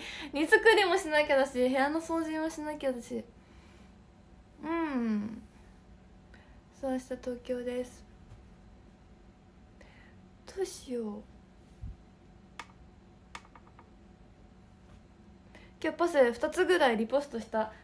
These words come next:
それのお知らせしよう。そうだった。あのですね、今日リポストしたものがありまして、まず、明日のフェスのお知らせです。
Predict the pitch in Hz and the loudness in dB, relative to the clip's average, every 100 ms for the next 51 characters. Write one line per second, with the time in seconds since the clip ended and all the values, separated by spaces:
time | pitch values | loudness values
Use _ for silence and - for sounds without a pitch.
0 | - 294 294 294 294 294 294 294 - 285 | -6 -2 0 -2 0 -2 -2 -8 -6 0
1 | 285 - - - - - - - - - | 0 -2 -18 -20 -20 -20 -20 -20 -20 -20
2 | - - - - - - - - - - | -20 -20 -16 -14 -16 -20 -20 -20 -20 -20
3 | - - - 262 226 214 - - - - | -20 -20 -12 -12 -12 -14 -18 -18 -18 -20
4 | - - - - - - 285 302 302 311 | -20 -20 -20 -20 -18 -6 -2 0 0 -2
5 | 302 240 247 240 226 214 214 - - - | -4 -4 -2 -2 -2 -4 -8 -18 -20 -20
6 | - - - - 339 285 269 277 302 - | -20 -20 -20 -4 0 0 -2 -4 -6 -6
7 | - 240 - 247 247 247 247 226 220 220 | -10 -10 -6 -4 -4 -4 -6 -4 -4 -4
8 | 226 233 - - 220 214 214 208 214 - | -8 -8 -12 -12 -8 -6 -8 -10 -16 -20
9 | - - 277 349 359 269 233 196 - - | -20 -16 0 0 0 -2 -2 -4 -12 -20
10 | - - - - - 269 - 311 320 311 | -20 -20 -20 -20 -8 -6 -2 -2 2 2
11 | 311 - - - - - 262 277 277 269 | 2 -2 -20 -20 -16 -2 -2 -2 -2 -2
12 | 262 254 262 254 254 262 254 233 - - | -2 -4 -4 -4 -4 -4 -4 -6 -14 -20
13 | - - - - - - 254 254 - - | -20 -20 -20 -20 -14 -6 -6 -6 -12 -20